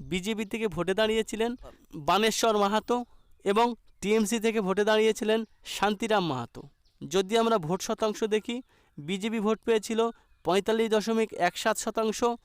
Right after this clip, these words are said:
টিএমসি ভোট পেয়েছিল পঁয়তাল্লিশ দশমিক শূন্য তিন শতাংশ।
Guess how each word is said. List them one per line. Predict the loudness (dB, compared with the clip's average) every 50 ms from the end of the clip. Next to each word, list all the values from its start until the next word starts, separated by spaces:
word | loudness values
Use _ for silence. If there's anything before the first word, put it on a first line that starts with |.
| _ _ -20 -20 -20 -20 -20 _ _
টিএমসি | -2 0 2 2 2 2 0 0
ভোট | 0 0 0 0 0
পেয়েছিল | 0 0 0 0 0 -2 0 -2 -2 -4 _ _ -20 _ -2
পঁয়তাল্লিশ | 0 0 2 2 2 2 2 2 2
দশমিক | 0 0 0 0 0 0 0 0 0
শূন্য | -2 0 0 0 0
তিন | 0 -2 -4 -4
শতাংশ। | -6 -8 -10 -12 -12 -14